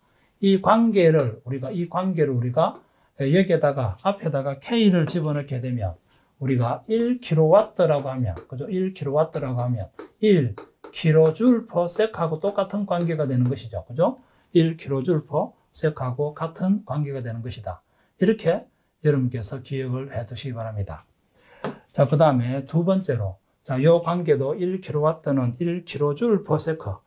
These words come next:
이렇게 되는데요. 자, 요것은 우리가 외울 때 어떻게 외우는가? 이 와트를 우리가, 예, 이렇게 표기합니까? 와, 그죠?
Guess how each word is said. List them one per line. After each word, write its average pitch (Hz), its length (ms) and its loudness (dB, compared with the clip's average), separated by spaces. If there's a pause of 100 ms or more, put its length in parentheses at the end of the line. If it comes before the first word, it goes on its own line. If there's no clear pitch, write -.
(220)
이렇게 208 320 2
되는데요. 131 640 -4 (340)
자, 135 220 -2
요것은 175 640 4
우리가 131 640 -4 (360)
외울 180 500 8
때 104 300 -4
어떻게 185 420 -4
외우는가? 131 680 0 (360)
이 151 160 4
와트를 160 640 4
우리가, 127 580 0
예, 139 140 -4
이렇게 165 380 0 (280)
표기합니까? 131 500 -2
와, 113 240 2 (160)
그죠? 160 360 -2